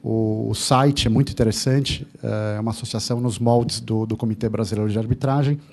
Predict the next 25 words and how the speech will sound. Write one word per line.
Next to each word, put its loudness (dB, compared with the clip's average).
e -4
acho -4
que -12
vale -2
a -4
pena 0
a, -6
a 0
visita. -4
E -2
também, 2
como -14
eu -10
já -12
disse -12
aqui, 0
ele 8
é 6
autor 4
de -2
vários 0
artigos, -2
inclusive -4
de -4
livros, 0